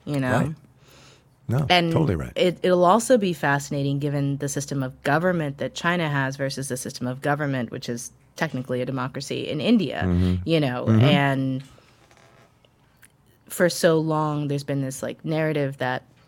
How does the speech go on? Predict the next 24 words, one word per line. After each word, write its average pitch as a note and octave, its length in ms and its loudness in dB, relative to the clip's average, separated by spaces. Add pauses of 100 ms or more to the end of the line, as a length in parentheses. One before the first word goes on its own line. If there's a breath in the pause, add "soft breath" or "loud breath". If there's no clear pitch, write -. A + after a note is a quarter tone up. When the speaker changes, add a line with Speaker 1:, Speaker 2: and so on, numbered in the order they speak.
(640)
Speaker 1:
you D#3 100 -4
know, B2 120 -4
China C#3+ 400 0
maintains C#3 520 -4
its A#2+ 100 -12
position C3 400 -8
of B2 100 -8
power F3 480 4
and C#3+ 200 -4
controls C3+ 480 -4
this B2 160 -8
massive C3 380 -2
population C#3 1000 -2
with, - 260 -10
you B2 100 -6
know, D#2 340 -6
its - 360 -10 (340 loud breath)
form D3 300 2
of C3+ 120 -4
authoritarian B2+ 580 -6
government, F#3 540 4
and C3 100 -4
that's C3+ 200 0
the D#3 160 -2